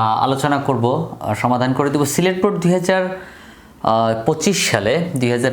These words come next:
পঁচিশ সালে সিলেট বোর্ডে, আহ, দুই হাজার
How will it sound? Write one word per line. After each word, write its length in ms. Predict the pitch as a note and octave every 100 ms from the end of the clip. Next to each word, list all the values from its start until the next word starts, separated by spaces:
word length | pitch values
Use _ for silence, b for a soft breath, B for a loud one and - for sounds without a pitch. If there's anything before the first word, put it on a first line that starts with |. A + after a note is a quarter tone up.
| B2+
পঁচিশ 280 | B2+ C#3
সালে 140 | E3 D#3
সিলেট 480 | D#3 - D3+ E3 D3+
বোর্ডে, 460 | B2 A2 D3 F3 F3
আহ, 560 | A2+ G#2+ G#2 G#2 F#2 - - - - - - - - - - - G#2
দুই 200 | A2+ A2+
হাজার 220 | A#2+